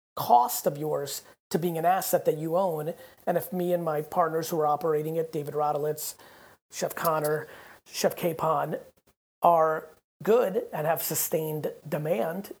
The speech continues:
in perpetuity, well, that asset could become something that you've done well with. I mean, my dream is that everybody who bought it on mint gets usage out of it and then turns it into a profit center for themselves. I'd be very happy.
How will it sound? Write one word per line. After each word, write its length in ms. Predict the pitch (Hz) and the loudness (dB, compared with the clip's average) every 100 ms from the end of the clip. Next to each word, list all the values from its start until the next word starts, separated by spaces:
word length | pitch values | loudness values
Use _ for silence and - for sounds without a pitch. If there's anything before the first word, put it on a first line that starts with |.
| - | -6
in 140 | 170 | -4
perpetuity, 640 | - 160 156 - 247 214 | -2 -2 -2 -2 0 0
well, 140 | 175 160 | 0 0
that 160 | 160 | 0
asset 520 | 160 180 - 165 147 - | 2 0 0 -2 -2 -8
could 100 | 165 | -8
become 460 | 151 - 156 147 151 - _ _ _ | -6 -2 -2 -2 -8 -16 _ _ _
something 340 | - 156 143 151 | -4 -2 -2 -2
that 120 | 156 | -2
you've 180 | 156 151 | -4 -2
done 200 | 165 156 | 0 0
well 160 | 185 | -2
with. 300 | 220 147 - - _ | -2 -4 -10 -20 _
I 60 | - | -10
mean, 200 | 147 151 - - - | -8 -8 -12 -6 2
my 140 | 175 | 4
dream 360 | 151 165 170 175 | 4 -4 -2 -2
is 80 | |
that 120 | 160 160 | 0 0
everybody 300 | 160 165 160 | 2 0 0
who 80 | |
bought 240 | 160 151 156 | 0 0 2
it 60 | |
on 240 | 160 160 156 | 0 0 -2
mint 380 | 196 196 202 - - _ _ _ _ | -4 -4 -8 -16 -20 _ _ _ _
gets 220 | - 156 160 | -2 -2 -2
usage 320 | 147 160 151 | -6 -4 -2
out 140 | 156 | 0
of 60 | 160 | 0
it 220 | 269 - _ _ _ _ _ _ - | -4 -8 _ _ _ _ _ _ -6
and 160 | 165 | 0
then 320 | 160 156 160 165 - _ - | 2 2 0 -4 -6 _ -14
turns 280 | - 165 156 | -6 -4 -4
it 100 | 170 | -4
into 160 | 156 | -2
a 40 | 175 | -2
profit 380 | - 170 190 262 | 0 0 0 -2
center 280 | - 151 | -2 -2
for 120 | 147 156 | 0 -2
themselves. 440 | 147 147 156 139 | -2 -4 -4 -2
I'd 80 | 143 | -4
be 80 | 151 | -4
very 180 | 160 | -4
happy. 480 | 160 175 175 156 165 | -2 -4 -4 -4 -6